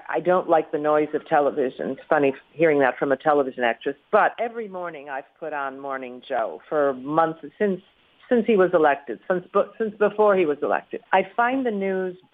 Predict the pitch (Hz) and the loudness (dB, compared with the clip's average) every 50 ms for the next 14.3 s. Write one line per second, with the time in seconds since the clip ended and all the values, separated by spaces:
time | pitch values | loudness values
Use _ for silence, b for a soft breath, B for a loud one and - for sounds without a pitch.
0 | _ - 156 160 170 170 - - - - 220 220 220 214 214 - 226 220 220 220 | _ 0 2 2 2 0 -6 -14 -6 -2 0 2 2 0 0 2 2 2 2 2
1 | 220 - 156 151 151 139 156 170 170 175 180 175 - - 202 196 196 202 202 196 | 0 -2 -4 -4 -4 0 2 4 4 4 2 0 0 0 0 2 2 2 2 0
2 | 196 196 175 185 175 170 170 - _ _ - 170 170 170 - - 208 220 220 220 | -2 -2 0 2 2 2 2 -2 _ _ -4 -4 -4 -4 -6 -4 -2 0 0 0
3 | 220 - - - 214 196 185 185 - - 170 170 160 156 - _ - 156 - - | -2 -6 -4 -2 0 0 0 -2 0 0 2 2 2 2 -2 _ -12 -12 -12 -6
4 | - 180 170 165 160 160 _ _ _ _ _ - 190 190 - - 262 262 254 233 | -2 0 2 2 0 -2 _ _ _ _ _ -2 -2 -2 -2 0 2 4 6 6
5 | 214 196 196 196 180 175 175 185 196 202 202 202 202 196 185 170 170 175 175 170 | 4 4 2 0 -2 0 -2 0 0 0 0 0 0 0 0 2 4 4 2 2
6 | - - _ - 175 175 170 165 156 156 151 - 170 165 151 151 151 147 147 143 | -2 -8 _ -2 2 2 4 4 2 0 0 0 2 2 2 2 2 0 0 0
7 | 151 139 139 147 151 143 - - - 147 135 139 135 139 - 165 156 151 170 175 | 0 -2 0 0 -2 -2 -2 -2 0 2 4 4 2 2 2 2 2 4 4 4
8 | 175 180 - - 156 147 143 151 151 143 131 117 - _ _ 151 156 156 160 170 | 4 2 2 0 -2 0 0 2 2 2 2 0 -4 _ _ -2 2 2 2 2
9 | 175 185 175 - - 170 156 151 147 - 160 156 151 151 - - 120 - - _ | 0 -2 -6 -4 -6 -6 -6 -6 -6 -2 0 0 0 2 0 -2 -4 -4 -6 _
10 | _ 170 165 - _ _ _ - 262 277 - - 294 - - - 254 254 240 214 | _ -8 -8 -8 _ _ _ 0 0 0 -2 -4 -8 -8 -8 -4 -2 -2 0 2
11 | 214 190 185 180 175 175 170 175 175 175 165 143 107 - - _ - 165 165 160 | 2 2 2 2 2 2 2 2 2 2 0 -2 -6 -8 -12 _ -8 -4 0 0
12 | 151 147 151 147 185 185 185 - - 170 151 135 131 143 - _ 185 180 190 180 | 2 0 0 -2 -4 -8 -8 -8 -6 -4 -4 -4 -4 -6 -4 _ -2 0 2 2
13 | 180 170 160 147 151 143 135 131 131 - _ - 156 160 165 170 - 160 131 131 | 2 2 4 2 2 2 2 2 2 2 _ 2 2 2 2 -2 -4 -6 -6 -6
14 | 127 127 131 - - 151 | -6 -8 -8 -8 -8 -10